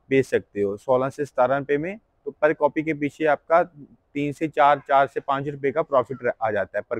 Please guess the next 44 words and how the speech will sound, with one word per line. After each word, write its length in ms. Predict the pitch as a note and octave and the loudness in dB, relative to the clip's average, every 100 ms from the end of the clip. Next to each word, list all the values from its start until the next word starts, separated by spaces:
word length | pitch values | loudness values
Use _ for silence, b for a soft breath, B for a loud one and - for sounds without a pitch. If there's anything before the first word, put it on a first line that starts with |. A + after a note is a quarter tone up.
| A2 | -4
copy 240 | G#2 G#2 | -6 -4
के 80 | G#2+ | -8
पीछे। 320 | A2+ A2 D3+ F#3+ _ _ _ _ _ _ _ _ - | -8 -8 -8 -8 _ _ _ _ _ _ _ _ 2
तो 280 | D#3 D#3+ C3 _ - _ _ _ _ - | 4 4 2 _ -20 _ _ _ _ -2
ये 80 | D#3 | 4
आपकी, 500 | D#3+ - F3 F3+ F3+ | 4 4 0 0 0
अ, 320 | - C3 D3 | -4 0 2
मैंने 180 | D3+ D3+ | 2 0
आपको 180 | D3+ D#3+ | -4 -4
profit 340 | D3 C#3+ D#3+ | 0 0 0
बता 220 | D3+ D3+ C#3 | -2 0 2
दिया 380 | D3+ C3+ - | 0 -4 -10
कितना 280 | C3 C3+ B2+ | -8 -6 -4
हो 60 | A2+ | -4
गया, 120 | C3 | -4
तो 100 | D3+ | -6
उसको 200 | C#3+ E3+ | -2 -2
आपने 200 | D#3+ E3+ | 0 -2
sale 280 | - E3 D#3 | 0 0 2
कैसे 300 | C3+ - B2 | 0 -2 -4
करना 260 | G#2 G#2 | -4 -4
है 60 | G#2+ | -6
notebook 380 | G#2+ F#2+ G2 F#2 | -6 -8 -10 -12
को। 180 | G2+ G2+ _ _ _ C#3 | -12 -16 _ _ _ -4
जो 40 | |
नोटबुक 420 | C#3 C#3+ D3+ F3+ | 2 2 2 -2
sale 260 | - D#3+ E3+ | 2 2 2
होती 260 | C3 D#3 | 0 2
है, 200 | E3+ F3+ F3+ _ _ _ - | 2 2 -2 _ _ _ 0
wholesaler, 580 | D3+ B2 D3+ D3+ D3 D3+ - | 2 4 4 4 2 -4 -2
आप 260 | C3+ C#3 C3 | -2 -2 0
wholesaler 400 | D3 C3 D3 C#3+ | 2 2 0 0
से 140 | C#3+ C#3+ | -2 -4
contact 400 | C#3+ C3+ C3+ - | 0 0 0 -2
करो, 320 | C#3 D3 C#3 | 0 0 0
जो 240 | C#3+ D3 | 0 0
बड़े 280 | C3+ C3+ C#3 | 0 2 2
institute 500 | C3+ - C3+ C#3+ C#3+ | 0 -8 -4 -2 0
होते 240 | C#3 - | 0 -2
हैं, 120 | C3+ B2+ | -6 -4
tuition 260 | B2+ D3 | -6 -6
center, 380 | C3+ C3 A#2+ C3 | -4 -4 -4 -8
उनसे 300 | C#3 B2+ D3 | -8 -4 -2
contact 320 | C#3+ C3 C3 | 0 0 -2